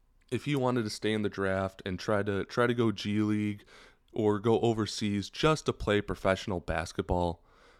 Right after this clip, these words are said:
just because he wants to move on from college, or if he wants to transfer and go closer to home, like in Indiana or another Indiana school, I mean, I wouldn't blame him. I really feel for the kid. It's, he's had a rough go in Lexington. If he wants to move on,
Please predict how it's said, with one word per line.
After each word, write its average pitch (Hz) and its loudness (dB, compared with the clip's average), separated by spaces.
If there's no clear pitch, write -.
just 135 2
because 110 -2
he 110 -4
wants 90 -2
to - -6
move 90 0
on 87 0
from 90 -10
college, 87 -4
or 127 2
if 147 -2
he 147 -2
wants 120 0
to 104 -8
transfer 98 -2
and 92 -6
go 92 0
closer 110 -2
to 95 0
home, 95 -4
like 90 -4
in 95 -6
Indiana 92 -4
or 95 0
another 107 4
Indiana 95 0
school, 95 0
I 101 -2
mean, 98 -4
I 135 4
wouldn't 110 0
blame 90 -2
him. 90 -4
I 101 0
really 117 0
feel 101 -2
for 101 -4
the 95 0
kid. 95 -2
It's, 95 -6
he's 110 -6
had 113 0
a 101 -2
rough 98 0
go 98 0
in 87 -8
Lexington. 90 -6
If 87 -10
he 110 -4
wants 104 -2
to 113 -6
move 101 -4
on, 87 -6